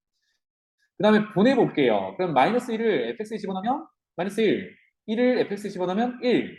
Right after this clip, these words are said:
근데 G를, G에다가 마이너스 일 집어넣으면 마이너스 일의 세제곱이니까 마이너스 일. 일의 세제곱이니까 일. 어때요? F를 보냈을 때랑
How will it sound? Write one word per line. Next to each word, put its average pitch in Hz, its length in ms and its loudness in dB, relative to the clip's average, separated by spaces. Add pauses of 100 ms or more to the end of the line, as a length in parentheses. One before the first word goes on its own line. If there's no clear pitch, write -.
(380)
근데 214 280 2
G를, 185 540 0 (200)
G에다가 196 460 2
마이너스 175 380 -4
일 226 60 -6
집어넣으면 208 440 -6
마이너스 185 320 -6
일의 190 100 -6
세제곱이니까 214 580 0
마이너스 160 340 -2
일. 143 300 2 (440)
일의 226 200 6
세제곱이니까 220 520 2
일. 202 340 0
어때요? 127 320 -2 (420)
F를 247 440 2
보냈을 185 400 -2
때랑 214 340 -2